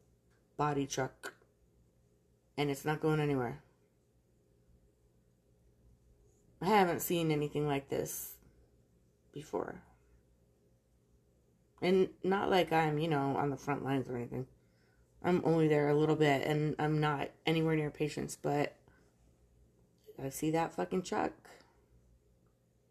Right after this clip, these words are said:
And I see those vans. And I see all sizes of coffins coming out.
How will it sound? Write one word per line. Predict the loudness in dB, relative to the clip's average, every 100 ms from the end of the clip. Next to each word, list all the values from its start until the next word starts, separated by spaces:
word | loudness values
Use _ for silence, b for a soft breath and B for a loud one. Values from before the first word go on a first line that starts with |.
| _ _ _ _ _ _ -8
And | -6
I | -4
see | -4 2
those | 2 4
vans. | 2 4 4 4 4 2 -2 -6 -18 _ _ _ _ _ b b b
And | -2 0
I | 0
see | 2 4
all | 4
sizes | 0 2 6 6 8 6 6 4 2
of | 0
coffins | 0 0 -4 -6
coming | -6 -4 -4
out. | -6